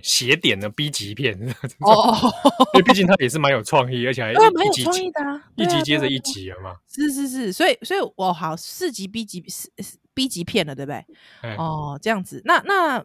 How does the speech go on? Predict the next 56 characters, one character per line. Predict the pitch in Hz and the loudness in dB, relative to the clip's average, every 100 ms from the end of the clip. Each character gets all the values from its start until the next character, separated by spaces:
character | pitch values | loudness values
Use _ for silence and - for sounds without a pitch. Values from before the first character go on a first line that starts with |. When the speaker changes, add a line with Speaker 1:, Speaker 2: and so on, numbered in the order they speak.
| - | -6
Speaker 2:
嗯， | 202 196 196 196 196 196 196 - _ _ | -4 -4 -4 -4 -4 -4 -8 -12 _ _
但 | 440 | -2
是 | 440 403 | 2 2
我 | 202 180 | 2 2
觉 | 220 | 0
得 | 247 | -2
他 | 302 | 0
也 | 359 170 | 0 0
是， | 151 277 - - | -4 -8 -10 -6
我 | 208 | -4
觉 | 294 | -2
得 | |
The | - 214 | -2 2
Rock | 339 226 | 2 2
他 | 214 269 | 2 2
也 | 190 151 | 2 0
算 | 262 | -2
是 | 254 240 | -4 -4
可 | 208 | -2
以 | 196 156 | -2 -4
走 | - 156 | -8 -8
这 | 190 | -6
种 | 196 151 - - - - _ - | -4 -6 -8 -20 -20 -20 _ -4
搞 | 170 151 | -2 -2
笑， | 160 254 208 160 - _ - | -2 0 0 -2 -10 _ -2
但 | 262 285 | 0 0
是 | 320 | -2
又 | 330 | 0
有 | 208 196 | 2 0
点 | 208 147 | 0 -4
惊 | - 208 214 233 | -4 -2 -2 -2
险， | - 165 127 170 _ | -4 -6 -8 -12 _
又 | 220 269 | -2 2
有 | 240 | 2
点 | 214 170 | 0 -2
冒 | 208 277 160 | 2 4 2
险 | - 147 139 | -2 -8 -10
性 | - 170 139 | -12 -10 -12
质 | - 139 156 | -16 -18 -18
的。 | - _ _ _ _ _ _ | -20 _ _ _ _ _ _
Speaker 1:
哦。 | 101 92 87 _ _ _ | -12 -12 -14 _ _ _
Speaker 2:
对 | - 156 | -12 -6
不 | |
对？ | 143 | -2
Speaker 1:
所 | 156 | -2
以， | 156 - | -2 -10
<laughs> | - | -14
就 | - | -12
巨 | 127 220 | -6 -2
石 | 175 | -2
强 | 165 127 131 | -2 -2 -2
森 | 143 135 | -4 -4
之 | 131 131 | -6 -6
白 | 98 110 | -6 -6
蛇 | 98 92 | -10 -12
传。 | 104 90 | -8 -8